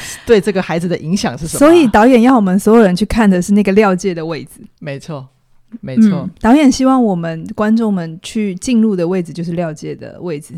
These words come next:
Speaker 1: 对。
Speaker 2: 你现在有一个生-，现实生活里的好爸爸，
Speaker 1: 嗯。
Speaker 2: 跟现实生活里看起来是坏的大人。
Speaker 1: 是，是。
Speaker 2: 我们要怎么看待这两股力量，
Speaker 1: 嗯哼。
Speaker 2: 极阴跟极阳？
Speaker 1: 嗯，
Speaker 2: 好。
Speaker 1: 嗯，嗯。
Speaker 2: 一，一，如果用廖介的语言，就是我要当好人还是我要当坏人？
Speaker 1: 没错，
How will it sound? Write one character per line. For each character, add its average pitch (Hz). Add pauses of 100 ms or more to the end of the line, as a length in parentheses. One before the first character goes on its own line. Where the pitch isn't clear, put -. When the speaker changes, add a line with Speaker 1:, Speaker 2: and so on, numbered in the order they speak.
Speaker 1:
对。 190
Speaker 2:
你 -
现 233
在 233
有 170
一 156
个 170
生-， 208
现 233
实 190
生 185
活 170
里 156
的 156
好 -
爸 151
爸， - (180)
Speaker 1:
嗯。 151
Speaker 2:
跟 196
现 208
实 175
生 180
活 175
里 156
看 180
起 175
来 147 (280)
是 190
坏 180
的 147
大 160
人。 78 (140)
Speaker 1:
是， -
是。 - (480)
Speaker 2:
我 196
们 202
要 220
怎 214
么 156
看 190
待 185
这 190
两 156
股 -
力 147
量， 139
Speaker 1:
嗯 190
哼。 185
Speaker 2:
极 190
阴 180
跟 175
极 143
阳？ 143 (200)
Speaker 1:
嗯， 190
Speaker 2:
好。 139
Speaker 1:
嗯， 139 (140)
嗯。 - (800)
Speaker 2:
一， 277 (100)
一， 277
如 262
果 262
用 240
廖 240
介 220
的 196
语 165
言， 156
就 185
是 214
我 175
要 160
当 185
好 180
人 139
还 160
是 160
我 175
要 165
当 175
坏 233
人？ 185
Speaker 1:
没 185
错， 185